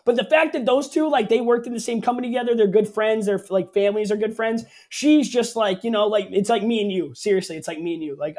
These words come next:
I'm all, "La, la, la," and you're all like, "Yeah, just shut up. This is, you're weird." So that it's, yeah, that's how it goes. But I'm super excited to have her on the show. That was another great part of the trip. Uh, Nick, I've been rambling for a solid thirty.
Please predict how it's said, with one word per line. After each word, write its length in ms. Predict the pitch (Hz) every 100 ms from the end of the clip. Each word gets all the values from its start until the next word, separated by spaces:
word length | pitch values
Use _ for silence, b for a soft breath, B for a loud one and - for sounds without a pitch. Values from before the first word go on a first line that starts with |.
| 160
I'm 140 | 180
all, 200 | 185 185
"La, 100 | 247
la, 120 | 320 311 302
la," 60 | 226
and 80 | 202
you're 100 | 170
all 100 | 156
like, 100 | 151
"Yeah, 180 | 156 151 151
just 160 | 147 -
shut 180 | 135
up. 180 | 135 123
This 200 | 135 113
is, 320 | 131 131 - _
you're 140 | 139 135
weird." 160 | 127 _ b b b
So 340 | - 208 196 170
that 160 | 190 165
it's, 280 | 175 - -
yeah, 200 | 170 165 - _ -
that's 180 | 175 170
how 100 | 170
it 40 |
goes. 160 | 156 135
But 140 | 190
I'm 120 | 214
super 280 | 202 294 269
excited 260 | 247 240 226
to 80 | 214
have 140 | 214
her 80 | 214
on 80 | 208
the 40 |
show. 420 | - 202 196 190 B B
That 60 | 175
was 100 | 196
another 240 | 196 190
great 220 | 180 180
part 180 | 185 190
of 60 | 185
the 80 | 180
trip. 360 | 202 185 - _ _ _ -
Uh, 280 | 175 175 170
Nick, 260 | 226 240 - _ _ _ _ _ _ _ _ _ _ -
I've 160 | 175
been 140 | 180 156
rambling 520 | 160 160 143 127 120 -
for 160 | 147
a 60 | 151
solid 520 | - 151 151 139 -
thirty. 520 | 170 175 165 143 135